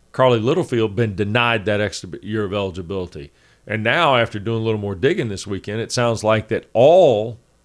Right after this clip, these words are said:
of the Ivy League participants who transferred during off that covid year have now been basically denied the extra year. I'm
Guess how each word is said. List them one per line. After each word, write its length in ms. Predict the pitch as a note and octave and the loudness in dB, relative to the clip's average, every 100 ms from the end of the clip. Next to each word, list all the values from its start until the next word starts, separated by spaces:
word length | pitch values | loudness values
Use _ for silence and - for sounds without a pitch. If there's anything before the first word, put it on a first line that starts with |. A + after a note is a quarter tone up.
| _ _ _ - | _ _ _ -2
of 180 | B2 G#2 | -2 0
the 180 | A2+ | -2
Ivy 360 | - B2 D#3+ C#3 | 2 2 4 2
League 340 | A#2 A2+ G2+ | 4 2 0
participants 720 | - F#2 D3+ F3 - G#2 F#2+ | -8 -8 -4 -4 -6 -8 -10
who 100 | - | -10
transferred 960 | F#2 - C3+ E3 F3+ - D#2+ C#2 C2+ E2+ _ _ _ _ _ _ _ _ G2 | -8 -6 -4 -4 -6 -8 -10 -12 -16 -20 _ _ _ _ _ _ _ _ -10
during 360 | E2+ C3+ C3 B2 | 0 2 2 0
off 280 | G2+ B2+ A#2 | 0 0 0
that 200 | A#2 - | -2 0
covid 380 | C3+ C3 A#2 F#2 | 2 2 0 -2
year 360 | A2+ D3 A2 | -2 -2 -2
have 200 | G2+ F#2+ | -4 -4
now 240 | A2 A2+ A2 | -2 -2 -2
been 640 | F#2 A2+ G#2+ G2+ F#2 - | -2 -4 -4 -8 -12 -4
basically 480 | B2+ A#2+ G#2 G2+ G2 | -2 -2 -4 -6 -6
denied 600 | E2 G#2+ D3+ C3 - - _ _ _ _ _ _ _ _ _ _ _ _ _ | -4 -2 -2 -4 -12 -20 _ _ _ _ _ _ _ _ _ _ _ _ _
the 160 | G#2+ G#2+ | -4 0
extra 300 | A2 - G2+ | -2 -4 -8
year. 340 | A#2+ D3 - _ _ _ _ _ _ _ _ _ _ _ - | -8 -8 -16 _ _ _ _ _ _ _ _ _ _ _ -20
I'm 80 | - | -20